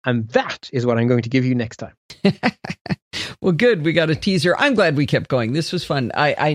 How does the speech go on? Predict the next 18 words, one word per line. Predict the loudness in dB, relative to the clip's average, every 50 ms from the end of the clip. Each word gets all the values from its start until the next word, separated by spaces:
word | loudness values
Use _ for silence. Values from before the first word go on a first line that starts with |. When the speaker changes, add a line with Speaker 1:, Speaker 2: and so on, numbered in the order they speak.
| -2 -4 -4
Speaker 2:
I, | -4 -2
I | 0
know | 0 2 2 2
I, | 2 2 2 2
uh, | 2 2 2 0 0
argued | 0 0 2 2 0 0 0
with | -2 -2 -2
you | -2 -2
a | -2
lot | 0 0 0 0
in | 0 0
the | 0
middle | 0 2 2 2 2
of | 2 2
this, | 0 0 -2 0
but, | 0 0 0 0 0 0
uh, | 2 2 2 2 0 -2 -6 -14 -20 -20 -20 -20 -20 _ _ -8
I, | -8 -6 -6 -10 -10